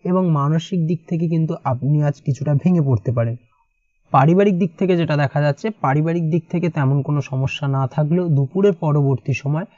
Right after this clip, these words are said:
ছোট ভাই বোনের সঙ্গে ছোটোখাটো বিষয় নিয়ে তর্ক বিতর্ক, বাক বিতণ্ডায় জড়িয়ে পড়তে পারেন। বিশেষ করে পৈতৃক কোনো সম্পত্তি নিয়ে আপনার ছোট ভাই বোনের সঙ্গে ঝামেলা অশান্তি দেখা দিতে পারে। অবশ্যই একটুখানি সতর্কতা অবলম্বন করুন। তাছাড়া আজকের দিনে তেমন কোনো সমস্যা নেই।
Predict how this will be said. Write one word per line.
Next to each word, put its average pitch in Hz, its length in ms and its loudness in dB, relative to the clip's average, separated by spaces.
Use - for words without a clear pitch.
ছোট 175 240 -2
ভাই 151 300 2
বোনের 165 220 2
সঙ্গে 170 500 -2
ছোটোখাটো 165 480 0
বিষয় 147 380 0
নিয়ে 160 160 2
তর্ক 139 340 -2
বিতর্ক, 139 440 -4
বাক 127 240 2
বিতণ্ডায় 131 600 0
জড়িয়ে 131 240 2
পড়তে 147 300 -4
পারেন। 151 420 -4
বিশেষ 165 300 -4
করে 208 180 0
পৈতৃক 165 520 -8
কোনো 165 220 -4
সম্পত্তি 143 560 -6
নিয়ে 165 200 -2
আপনার 147 320 2
ছোট 139 240 -4
ভাই 135 280 2
বোনের 160 220 0
সঙ্গে 165 360 -2
ঝামেলা 127 380 -2
অশান্তি 127 340 -2
দেখা 131 240 -2
দিতে 143 200 -2
পারে। 165 300 -4
অবশ্যই 151 540 -2
একটুখানি 127 440 -4
সতর্কতা 135 580 -6
অবলম্বন 156 460 0
করুন। 175 280 -4
তাছাড়া 170 340 0
আজকের 139 300 0
দিনে 139 220 0
তেমন 127 300 -2
কোনো 131 220 -2
সমস্যা 127 540 -6
নেই। 202 180 0